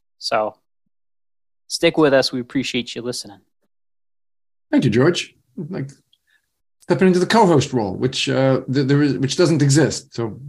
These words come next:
Speaker 2: careful. What, care-, watch your step. Let's stay with you, George. You, you and I have chatted a lot about this on LinkedIn. Uh, use cases.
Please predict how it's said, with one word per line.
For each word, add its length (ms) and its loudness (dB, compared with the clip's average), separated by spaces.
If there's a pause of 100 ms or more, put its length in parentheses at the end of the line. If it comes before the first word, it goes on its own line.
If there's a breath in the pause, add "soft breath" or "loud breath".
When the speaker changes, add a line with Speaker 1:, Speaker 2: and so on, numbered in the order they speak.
Speaker 2:
careful. 460 -2 (180)
What, 200 -8 (280)
care-, 140 0
watch 280 0
your 60 0
step. 320 -4 (880 soft breath)
Let's 160 2
stay 160 6
with 100 6
you, 120 6
George. 500 4
You, 140 4
you 320 0
and 100 4
I 60 6
have 220 0
chatted 300 2
a 40 0
lot 160 2
about 180 0
this 220 -4
on 160 -4
LinkedIn. 600 -4 (320)
Uh, 580 2 (640)
use 280 4
cases. 840 0